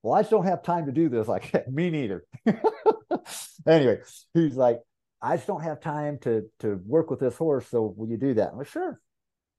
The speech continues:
And, uh, you know, I was learning, and I was eager to learn. So, man, as many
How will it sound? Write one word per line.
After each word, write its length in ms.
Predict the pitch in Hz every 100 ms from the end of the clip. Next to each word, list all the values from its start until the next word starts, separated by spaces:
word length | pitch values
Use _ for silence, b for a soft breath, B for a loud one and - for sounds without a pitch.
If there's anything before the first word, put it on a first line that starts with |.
| _ _ _ _ _
And, 320 | 107 101 98
uh, 200 | 98 87 87 b b _ _ _ -
you 60 |
know, 40 | 139
I 40 |
was 100 | 151
learning, 340 | 151 180 107 - _ _ _ -
and 100 | 120
I 80 |
was 120 | 139 -
eager 260 | 147 139
to 60 | 127
learn. 360 | 120 123 95 85
So, 140 | 120
man, 220 | 113 131
as 200 | 107 90 _ 104 104 98
many 380 | 117 147 143